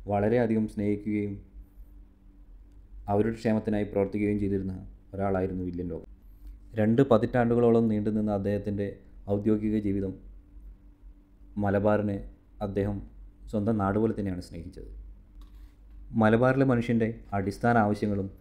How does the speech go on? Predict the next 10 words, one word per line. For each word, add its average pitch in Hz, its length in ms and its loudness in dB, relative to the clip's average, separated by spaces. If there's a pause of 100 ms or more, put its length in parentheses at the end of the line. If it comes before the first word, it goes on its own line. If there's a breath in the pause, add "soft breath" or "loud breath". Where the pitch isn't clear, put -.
(640)
മലബാറിൻ്റെ 107 640 4 (1000)
പുരോഗതിക്ക് 107 580 4
വേണ്ടിയുള്ള 104 360 2 (520)
എല്ലാ 104 200 4
പ്രവർത്തനങ്ങളിലും 101 720 0 (1080)
ലോഗൻ 98 320 2 (880)
പരമാവധി 107 540 4 (760)
സർക്കാരിനോട് 101 580 2
അഭ്യർത്ഥിച്ചിരുന്നു. 90 560 -8 (3250)
നാടിൻ്റെ 104 440 2